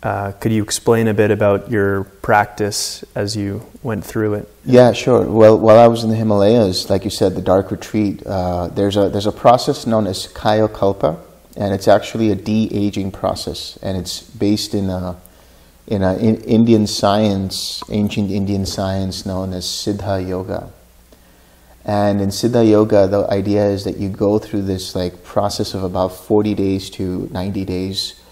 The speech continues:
Speaker 2: where you're in a dark retreat. So there's no light at all.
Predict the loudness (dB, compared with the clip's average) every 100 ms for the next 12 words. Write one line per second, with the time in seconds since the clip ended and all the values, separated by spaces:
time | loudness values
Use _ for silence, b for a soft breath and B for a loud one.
0 | b b b -4 -2 0 0 0 -2 -2
1 | 0 -2 -4 -10 -8 -8 -10 _ _ _
2 | _ -20 -10 -6 -2 -2 0 -2 -4 -8
3 | -12 -8 -6 -6 -8